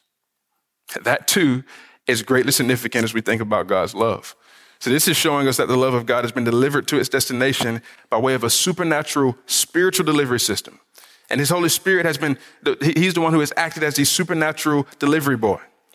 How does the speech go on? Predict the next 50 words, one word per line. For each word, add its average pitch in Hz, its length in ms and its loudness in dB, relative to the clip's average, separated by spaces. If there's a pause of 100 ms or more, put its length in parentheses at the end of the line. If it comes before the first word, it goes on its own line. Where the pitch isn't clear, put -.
(480)
Like, 151 100 -2
I'm 147 100 -2
sure 170 280 0
this 151 180 0
is 147 100 -2
the 127 80 -4
time 147 260 0
of 131 100 0
year 135 220 2
where 113 260 2 (840)
many 151 180 2
of 135 120 0
us 127 200 0
are, 113 240 0
are 104 80 0
freshly 147 460 0
aware 113 520 2 (380)
of - 120 -8
the 120 80 2
importance 113 500 0
of 110 60 -8
delivery 113 320 0
people. - 340 -6 (360)
Like, 117 120 -2
everybody's 135 420 0
ordering 139 240 2
stuff 135 300 -2
online. 123 580 0 (260)
There's 113 180 0
these, 123 220 0
these 120 200 -2
Amazon 135 580 0
and, 117 100 -2
and 113 160 -2
U 143 120 -2
P 135 180 2
S 131 160 0
and 113 140 -4
FedEx 135 420 -2
trucks - 300 -2
all 135 260 0
over 135 140 0
the 127 80 0
place. 131 340 0 (260)
And 123 140 0
when 135 120 2
we 185 100 2
order 208 240 2
a - 40 -6
package, 160 560 -2